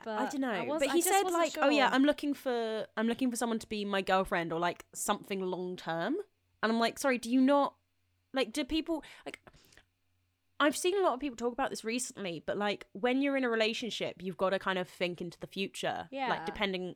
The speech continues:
Speaker 1: I guess, on your age. But, like, you've gotta s-, if you're gonna be in a serious relationship with someone, you've gotta consider the fact that you're gonna be with them forever, and that should help you work out if you wanna be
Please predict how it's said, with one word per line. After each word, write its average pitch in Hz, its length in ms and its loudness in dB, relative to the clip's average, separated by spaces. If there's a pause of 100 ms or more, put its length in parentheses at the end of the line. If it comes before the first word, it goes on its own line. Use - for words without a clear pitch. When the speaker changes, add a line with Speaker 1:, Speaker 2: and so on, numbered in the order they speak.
Speaker 1:
I 180 60 -8
guess, 175 180 -4
on 180 100 -4
your 170 160 -4
age. 180 380 2
But, 120 100 -6
like, 180 220 -4
you've 190 80 -8
gotta 262 160 4
s-, - 320 -2 (120)
if 202 140 -8
you're 269 160 2
gonna 269 160 0
be 247 180 -2
in 208 80 0
a 190 60 -2
serious 208 380 -2
relationship 196 400 -2
with - 80 -14
someone, 160 240 -6
you've 170 100 -6
gotta 190 220 2
consider 196 360 -4
the 175 120 -6
fact - 320 -2
that 175 160 -2
you're 175 120 -4
gonna 175 200 -4
be 165 160 -2
with 165 140 -6
them 160 280 -4 (600)
forever, 190 420 2
and 170 120 -2
that 190 140 6
should - 160 -4
help 208 240 2
you 196 40 -4
work 190 220 2
out 180 100 0
if 151 120 -10
you 185 40 -6
wanna 170 220 -8
be - 100 -6